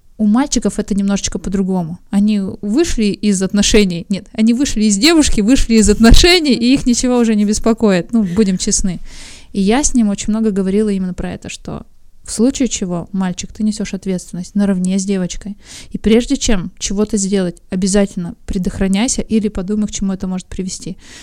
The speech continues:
Потому что если какая-то мама придёт со своей девочкой и скажет: «Вот она мне в подоле принесла»,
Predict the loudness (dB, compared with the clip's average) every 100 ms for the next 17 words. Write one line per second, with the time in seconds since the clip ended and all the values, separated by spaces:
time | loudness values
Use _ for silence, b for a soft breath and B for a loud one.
0 | B B 0 4 2 4 2 4 2 2
1 | 0 0 -2 0 2 0 2 4 6 6
2 | 4 -6 _ 0 4 2 2 -2 0 0
3 | 4 4 4 2 -4 -4 0 2 2 -2
4 | -4 -2 -2 -2 -4 -2 0 0 -2 -4
5 | -2 -2